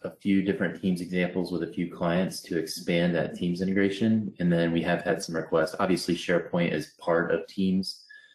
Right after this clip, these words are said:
Uh, we've had a long-standing SharePoint integration using the Clover Integrated platform. So we are looking to sort of merge those things, uh, just because Teams does that naturally as well. Um, and then, of course, we, you know, we have integrated for other business system integrations to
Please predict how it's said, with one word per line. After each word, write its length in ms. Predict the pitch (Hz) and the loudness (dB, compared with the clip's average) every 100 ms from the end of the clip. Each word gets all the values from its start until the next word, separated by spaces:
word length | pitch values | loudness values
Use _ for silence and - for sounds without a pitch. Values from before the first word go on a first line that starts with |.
| _ _ - | _ _ -4
Uh, 200 | 80 78 | -2 2
we've 140 | 85 | 0
had 140 | 90 82 | 2 2
a 40 | |
long-standing 640 | 80 82 85 - 85 80 80 | 4 2 2 0 -2 -2 -2
SharePoint 440 | - 80 87 82 | -2 -2 -2 -2
integration 640 | 82 80 82 - 85 82 80 | -2 0 0 0 -2 -2 -2
using 360 | 78 78 78 | -2 -2 -4
the 80 | 78 | -6
Clover 360 | - 87 87 80 | 0 0 2 0
Integrated 400 | 80 85 82 - | 0 0 0 0
platform. 580 | 87 - - 87 90 87 | -4 -6 -4 0 0 0
So 340 | 76 76 - _ _ _ | 0 -2 -2 _ _ _
we 120 | 92 85 | 2 4
are 100 | 82 | 4
looking 280 | 85 82 80 | 2 0 2
to 280 | 78 76 - _ _ _ | 2 0 -6 _ _ _
sort 260 | - - 82 | -8 -2 0
of 60 | 80 | 0
merge 340 | 80 80 - | 0 0 -2
those 320 | 85 85 - | 0 0 -2
things, 580 | 90 85 87 87 - - 69 | -4 0 0 -2 -4 -12 -12
uh, 120 | 69 | -8
just 200 | 80 - | -8 -6
because 340 | - - - | -4 -4 -6
Teams 320 | - 85 80 - | -4 -4 -2 -2
does 200 | 80 80 | -2 0
that 160 | 78 | -2
naturally 440 | 78 78 - 80 76 | -2 -4 -4 0 0
as 120 | 73 | 0
well. 360 | 73 78 - - _ _ _ _ - | 0 0 -4 -12 _ _ _ _ -6
Um, 260 | 78 73 76 | -2 0 0
and 100 | 76 | 2
then, 120 | 78 | 0
of 120 | 73 85 | 0 0
course, 280 | 80 - 80 | -2 -2 -2
we, 260 | 76 76 | -2 -2
you 80 | - | -2
know, 140 | 76 73 | -2 0
we 120 | 73 | 0
have 200 | 76 76 | -2 0
integrated 560 | 78 76 76 76 69 - | -2 0 0 0 -2 0
for 140 | 76 | 0
other 200 | 76 73 | 2 0
business 380 | 69 76 76 - | -2 -4 -4 -8
system 260 | 69 - 73 | -12 -10 -8
integrations 640 | 69 71 71 71 69 - | -4 -4 -4 -6 -10 -8
to 260 | 71 69 | -2 -2